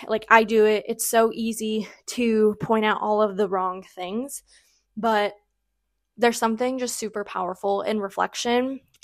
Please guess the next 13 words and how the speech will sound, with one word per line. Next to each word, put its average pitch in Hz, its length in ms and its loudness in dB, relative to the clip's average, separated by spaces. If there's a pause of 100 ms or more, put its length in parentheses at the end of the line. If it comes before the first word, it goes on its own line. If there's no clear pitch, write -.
(120)
and 214 580 -2 (640)
having 214 1000 2 (420)
abundance, 214 840 2 (880)
ab-, 208 240 -4
an 220 160 2
abundant 208 420 0
mindset 208 640 0
when 208 140 -2
it - 80 -8
comes 208 360 -6
to - 120 0
that 208 160 4
reflection, 208 680 -6